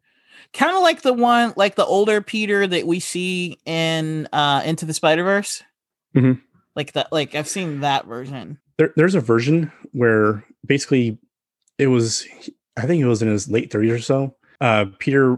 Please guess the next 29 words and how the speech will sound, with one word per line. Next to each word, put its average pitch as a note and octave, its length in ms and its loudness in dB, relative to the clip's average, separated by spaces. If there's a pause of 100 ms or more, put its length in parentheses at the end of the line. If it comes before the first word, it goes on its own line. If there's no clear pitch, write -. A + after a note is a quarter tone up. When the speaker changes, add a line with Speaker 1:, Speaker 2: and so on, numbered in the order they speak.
Speaker 2:
well, A#2 100 -2
Spider-Man B2 300 2
was G#2 100 0
battling A2+ 380 2
a A2 40 -2
version A2 260 0
of G#2 40 0
the G2+ 60 -2
Green A2 200 2
Goblin, G#2+ 540 2 (200)
and A2 180 2
apparently, A2+ 680 0 (540)
you B2+ 80 0
know, G#2+ 100 0
Green A2 180 0
Goblin A2 460 0 (180)
threw B2 360 0
a A2+ 60 0
pumpkin B2 360 -2
bomb, B2+ 360 0 (320)
and G#2+ 420 0
instead A#2+ 280 2
of, A2+ 60 -2
like, G#2+ 180 0 (120)
you B2 100 0
know, G#2 80 0
Peter G#2+ 220 0
dodging B2+ 360 0
it, B2+ 240 0